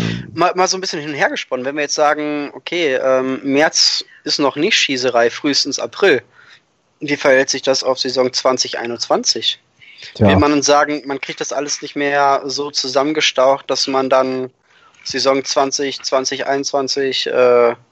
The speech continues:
Speaker 1: ein bisschen cancelt und dann sagt, okay, war eine schöne Saison mit dem einen Spieltag, für andere Divisionen natürlich zwei Spieltage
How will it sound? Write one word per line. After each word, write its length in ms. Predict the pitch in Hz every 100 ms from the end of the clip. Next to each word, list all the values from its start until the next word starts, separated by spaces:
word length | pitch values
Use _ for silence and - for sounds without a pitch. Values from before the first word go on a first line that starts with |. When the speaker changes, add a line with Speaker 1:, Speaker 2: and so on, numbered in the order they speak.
| _ _ _ _ - _ _ -
Speaker 1:
ein 40 | 135
bisschen 240 | - 131
cancelt 560 | - 143 160 - 208 165
und 80 |
dann 160 | 147 139
sagt, 180 | 143 135
okay, 440 | - 151 170 185 117
war 160 | 143
eine 140 | 143 143
schöne 400 | - - 160 175
Saison 400 | 175 170 175 180
mit 120 | 175
dem 80 | 165
einen 160 | 165 180
Spieltag, 560 | - 175 190 190 190
für 100 | 147
andere 640 | 151 151 151 147 143 143 147
Divisionen 400 | 143 135 143 139
natürlich 300 | 131 131 -
zwei 180 | 139
Spieltage 640 | 143 - 160 156 165 185